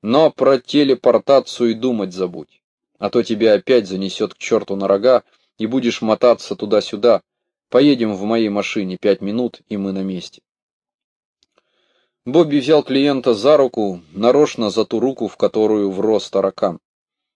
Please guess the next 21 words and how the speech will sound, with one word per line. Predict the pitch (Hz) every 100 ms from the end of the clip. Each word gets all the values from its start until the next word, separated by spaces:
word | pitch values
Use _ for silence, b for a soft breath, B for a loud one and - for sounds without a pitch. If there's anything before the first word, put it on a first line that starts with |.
| _
Если | 101 95 113
Фрэнк | - 131 139 120
не | 113
забыл | 98 104 127 135
про | - 104
его | 104
страх | 104 - 120 123 -
перед | 98 95
насекомыми, | 98 - 101 147 147 120 98 90 _ _ _ _
он | 117 123
оценит | 117 - 156 131 95
самоотверженность | 107 104 98 110 107 95 98 87
Бобби | 92 135 117 92 _ _ _ -
и |
поверит | 104 101 95 120 107 -
в |
его | 95 98 101
искренность. | 98 - 82 80 - _ _ _ _ _ -
Бобби | 98 101 87
и | 90
Фрэнк | - 120 131 123